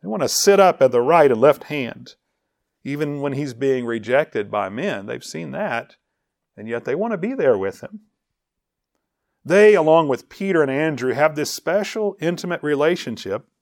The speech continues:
with Jesus. They're often there when the others are left out. So many times we see them together. The resurrection of Jairus' daughter. It's Peter, James, and John who have gone in. The transfiguration on the mountain as Jesus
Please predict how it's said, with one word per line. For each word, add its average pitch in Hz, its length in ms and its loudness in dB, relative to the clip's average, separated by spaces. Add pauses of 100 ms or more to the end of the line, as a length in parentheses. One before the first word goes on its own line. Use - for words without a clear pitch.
(120)
with 120 120 -8
Jesus. 240 420 -6
They're 135 180 0
often 233 340 -2
there 101 280 -4 (260)
when 135 140 -6
the 120 120 0
others 156 260 4
are 139 100 4
left 143 300 4
out. 165 280 4
So 214 240 4
many 202 220 2
times 165 400 0
we 139 100 -2
see 190 140 -2
them 160 200 0
together. 131 500 2 (220)
The 131 80 -4
resurrection 165 600 4
of 139 120 -2
Jairus' 147 540 2
daughter. 139 440 2 (220)
It's - 80 -20
Peter, 175 300 -2
James, 160 340 -6
and 139 140 -6
John 135 380 -4 (300)
who 123 80 -8
have 113 120 -10
gone 113 240 -6
in. 117 200 -14 (500)
The - 60 -12
transfiguration 190 880 2
on 170 120 -2
the 170 60 -4
mountain 165 420 0
as 104 160 -8
Jesus 143 460 -4